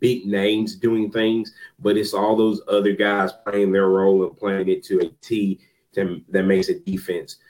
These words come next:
work smoothly. Because all it takes is one guy out of that eleven missing his assignment, and you've given up a big play. You've given up a touchdown,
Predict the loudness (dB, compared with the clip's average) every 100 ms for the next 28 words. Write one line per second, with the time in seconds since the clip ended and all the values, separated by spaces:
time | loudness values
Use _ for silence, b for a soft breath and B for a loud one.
0 | b -12 -4 2 2 2 0 0 0 -2
1 | -6 _ _ _ 0 4 4 6 4 4
2 | 6 4 2 -6 -8 _ -2 4 6 6
3 | 6 4 4 4 4 4 2 0 2 4
4 | 4 2 -2 _ _ -4 2 4 2 -2
5 | -2 -2 -2 0 2 4 2 0 -4 _
6 | _ -4 0 0 -2 2 2 4 2 0
7 | 0 2 2 0 -4 -4 -8 _ -10 -4
8 | 0 2 2 0 -4 -4 -4 -4 -6 -8
9 | -10